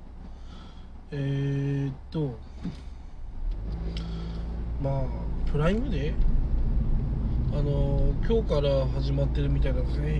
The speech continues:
一日ぐらいかな、確か。<clears throat> いろいろね、なんか二三十パーセント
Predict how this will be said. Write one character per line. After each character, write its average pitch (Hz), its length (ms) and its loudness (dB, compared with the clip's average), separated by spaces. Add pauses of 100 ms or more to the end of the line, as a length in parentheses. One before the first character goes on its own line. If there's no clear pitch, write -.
(140)
一 170 60 2
日 202 480 2
ぐ 190 100 4
ら 180 60 2
い 143 80 0
か - 80 -4
な、 131 260 -4
確 127 160 -4 (480)
か。 - 100 -2 (1700)
<clears throat> - 2250 0
い 143 100 0
ろ 151 120 2
い 151 60 2
ろ 156 100 4
ね、 160 340 2 (180)
な 147 80 0
ん 139 80 -2
か 143 120 2
二 143 160 4
三 151 180 4
十 151 100 4
パ 160 220 2
ー 156 60 2
セ 156 140 2
ン 147 40 2
ト 147 60 2